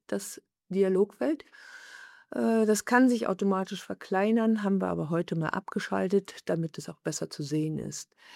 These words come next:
In der Mitte ist ein großer roter Punkt, ähm,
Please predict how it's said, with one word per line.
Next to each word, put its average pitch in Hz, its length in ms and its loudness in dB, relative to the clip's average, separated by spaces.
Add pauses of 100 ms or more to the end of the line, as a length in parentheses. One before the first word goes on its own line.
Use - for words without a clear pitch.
(140)
In - 160 4
der 254 80 8
Mitte 262 240 4
ist - 300 -2
ein 208 180 2 (140)
großer 220 520 0
roter 202 400 0
Punkt, 359 540 0 (460)
ähm, 262 360 0